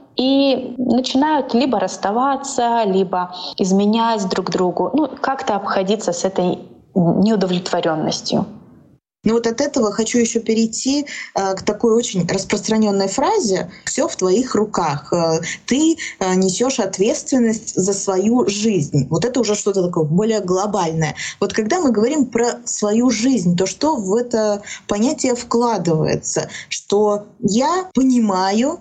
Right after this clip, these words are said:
Speaker 2: какие у меня потребности, я говорю о них. То есть вот давайте расшифруем, чтобы было понятно, когда говорят: "Всё в твоих руках", да?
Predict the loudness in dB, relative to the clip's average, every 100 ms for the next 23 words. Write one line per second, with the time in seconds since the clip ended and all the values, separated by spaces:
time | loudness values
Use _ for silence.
0 | -8 -6 -2 0 2 2 2 2 0 -2
1 | -6 -2 0 0 -2 -2 -2 -2 -4 -4
2 | -6 0 2 2 0 0 0 0 0 0
3 | 2 4 4 2 0 0 0 -2 -2 -8
4 | -4 -4 -2 0 -2 0 0 0 0 -4
5 | -2 0 2 2 0 -4 -10 -6 -2 0
6 | 2 2 2 0 0 2 2 0 -2 -2
7 | 0 0 2 0 0 -2 -2 -4 -2 -2
8 | 0 -2 -2 -2 -2 0 0 0